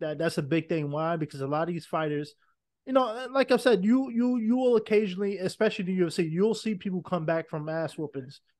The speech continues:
and, you know, they'll get dominated, like Leon Edwards and, uh, Kar-, uh, Usman, uh, two that happened last year. Kamaru Usman was the U F C welterweight champion, dominant, and Leon Edwards was, was,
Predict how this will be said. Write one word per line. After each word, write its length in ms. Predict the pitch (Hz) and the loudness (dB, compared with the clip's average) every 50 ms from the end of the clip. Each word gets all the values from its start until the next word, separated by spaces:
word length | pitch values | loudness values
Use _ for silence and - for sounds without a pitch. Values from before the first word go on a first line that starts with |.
| _ _ _ _ - | _ _ _ _ -4
and, 400 | 151 160 156 156 156 151 143 151 | 0 2 4 4 4 2 2 0
you 80 | 156 156 | -2 0
know, 320 | 151 151 147 147 147 147 - - 139 | 0 2 2 2 2 0 -2 -6 -6
they'll 240 | 147 165 180 185 185 | 0 4 4 6 6
get 220 | 170 180 170 147 | 4 2 2 2
dominated, 640 | 143 170 170 180 180 175 180 180 180 180 170 180 180 160 | 2 4 4 4 4 4 4 4 4 4 4 4 2 2
like 220 | 160 160 147 147 | 2 2 2 2
Leon 320 | 175 185 190 180 180 180 | 0 2 2 2 4 4
Edwards 380 | 180 180 170 165 165 156 143 160 | 4 2 2 2 0 0 0 -2
and, 180 | 156 151 151 156 | -2 -2 -2 -4
uh, 100 | 143 139 | -4 -4
Kar-, 280 | - - 165 165 170 160 | -2 -2 -2 -2 -2 0
uh, 400 | 165 156 151 151 151 147 143 139 - _ _ _ _ _ _ - | 0 0 2 2 0 -2 -2 -4 -8 _ _ _ _ _ _ 0
Usman, 600 | 220 208 185 - 180 180 175 170 165 160 156 160 | 2 2 2 2 2 4 4 6 6 4 2 0
uh, 240 | - 156 151 147 147 147 | -2 -4 -2 -2 -2 -2
two 200 | - - 190 170 | 0 0 2 4
that 160 | 156 147 139 | 4 2 2
happened 300 | 165 165 156 151 156 139 | 2 0 0 0 -2 -4
last 300 | 147 156 151 - - - | -2 -2 -2 -4 -4 -6
year. 140 | 151 127 117 - _ _ _ _ _ _ _ _ - | -6 -8 -8 -10 _ _ _ _ _ _ _ _ 0
Kamaru 360 | 175 180 185 185 - 185 190 | 4 4 4 6 4 2 0
Usman 240 | 160 - 180 175 165 | 0 0 0 0 2
was 180 | 170 160 147 - | 2 0 0 0
the 260 | 170 160 156 156 156 151 | 0 2 2 2 2 2
U 80 | 175 175 | 0 0
F 80 | 151 | 0
C 100 | - 180 | 0 -2
welterweight 400 | 160 156 165 156 - 160 160 147 - | 0 0 0 0 0 -2 -4 -4 -2
champion, 440 | - 175 160 151 - 151 143 143 | -2 -2 -2 -2 -2 -2 -2 0
dominant, 500 | 127 151 151 160 156 143 139 131 123 - - _ _ _ _ _ _ _ - | 2 2 4 4 2 2 -2 -6 -8 -10 -12 _ _ _ _ _ _ _ -4
and 360 | 151 151 147 147 147 143 151 | 0 2 2 2 2 2 2
Leon 320 | 175 185 180 170 160 156 | 4 6 6 6 4 4
Edwards 380 | 170 175 165 170 165 151 - - | 2 2 4 4 2 2 0 -4
was, 200 | 143 127 123 - - _ 131 117 _ _ _ _ _ _ | -10 -12 -12 -14 -18 _ -20 -20 _ _ _ _ _ _
was, 160 | 147 135 127 | -12 -12 -12